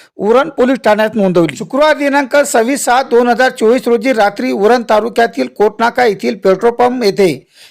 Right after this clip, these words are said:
एका तरुणीचा मृतदेह आढळला. सदर मृतदेह इंदिरा गांधी ग्रामीण शासकीय रुग्णालय उरण येथे नेण्यात आला. सदर मृतदेहाची ओळख नातेवाईकांना पटली.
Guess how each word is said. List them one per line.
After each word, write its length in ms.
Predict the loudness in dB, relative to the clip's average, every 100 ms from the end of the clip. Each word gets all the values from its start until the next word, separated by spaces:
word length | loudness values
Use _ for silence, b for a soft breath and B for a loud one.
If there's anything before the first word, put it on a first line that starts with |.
| b
एका 340 | -6 0 0 2
तरुणीचा 560 | 0 0 -2 -2 0 0
मृतदेह 540 | 0 -2 -2 0 2 2
आढळला. 440 | 2 0 0 -4 -10 _ _ _ _
सदर 440 | -4 0 2 2 0 -8 _ _ -10
मृतदेह 640 | -2 -2 0 0 2 2 2
इंदिरा 360 | 0 0 0
गांधी 300 | 0 -2 -2
ग्रामीण 400 | -2 0 0 0
शासकीय 720 | -2 -2 -2 -2 -2 2 4 2
रुग्णालय 540 | 0 -2 0 2 0 -4 _ _ _
उरण 340 | -6 0 0 0 -10 _ -12
येथे 240 | -6 0 0
नेण्यात 360 | 0 -2 0
आला. 260 | -2 -2 -6 _ _
सदर 480 | -4 0 2 2 0 -8 _
मृतदेहाची 800 | -4 -4 0 0 2 2 0 -2
ओळख 420 | 0 2 2 -2 -6
नातेवाईकांना 840 | -2 0 2 2 2 2 0 0
पटली. 380 | 0 -2 -4